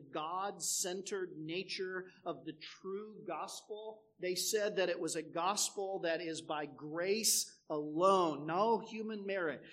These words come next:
It is by faith alone, not by good works. It is in Christ alone,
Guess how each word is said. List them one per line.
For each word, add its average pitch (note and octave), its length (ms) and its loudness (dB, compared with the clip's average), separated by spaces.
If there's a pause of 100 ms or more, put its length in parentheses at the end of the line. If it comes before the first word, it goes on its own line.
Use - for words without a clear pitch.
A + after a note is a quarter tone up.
(120)
It F3+ 140 2
is F3 200 2
by D#3+ 260 0 (200)
faith A3 460 0
alone, F#3+ 460 -2 (560)
not G3 300 0
by F#3+ 180 -2
good F3 300 -4
works. E3 340 -6
It F3 140 0
is F3 200 0
in F3 280 -2
Christ G#3 760 -2
alone, E3+ 480 -2